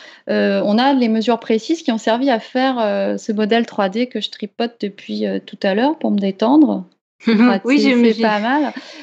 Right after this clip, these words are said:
Speaker 2: pas mal,
Speaker 1: Euh,
Speaker 2: ça fait boule anti-stress en même temps. C'est la bonne taille.
Speaker 1: <laughs> Donc voilà, donc elle, elle a,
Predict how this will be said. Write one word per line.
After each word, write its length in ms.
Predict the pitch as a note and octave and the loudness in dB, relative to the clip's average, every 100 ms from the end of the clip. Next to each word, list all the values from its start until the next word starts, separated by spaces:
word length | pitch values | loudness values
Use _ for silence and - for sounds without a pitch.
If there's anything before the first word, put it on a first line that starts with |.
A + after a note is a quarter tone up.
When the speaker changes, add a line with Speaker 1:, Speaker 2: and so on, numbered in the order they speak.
| - | -8
Speaker 2:
pas 80 | - | 0
mal, 280 | A#3 A#3 A3+ | 2 4 2
Speaker 1:
Euh, 20 | |
Speaker 2:
ça 80 | C4 | 0
fait 140 | - | -4
boule 180 | G#3 B3+ | -10 -8
anti-stress 580 | C4 - - - B3 B3 | -10 -12 -18 -10 -10 -8
en 100 | B3 | -8
même 200 | A3 G#3+ | -6 -8
temps. 140 | G#3 G#3+ | -10 -6
C'est 120 | F#4 | 0
la 80 | G#4+ | 2
bonne 220 | E4+ B3+ | 4 2
taille. 260 | G#3+ G#3 A#3 - | 0 -2 -4 -10
Speaker 1:
<laughs> 1120 | - - D#4+ - - F#4+ F4 E4 D4 B3+ - | -10 -8 -8 -10 -16 -6 -4 -4 -6 -12 -2
Donc 140 | B3+ | 2
voilà, 240 | C4+ C4 A#3 | 4 4 2
donc 180 | A#3+ | 0
elle, 120 | C#4+ C4+ | 2 2
elle 140 | A#3 | 4
a, 440 | G#3 F#3+ F#3 F#3 | 2 2 0 -4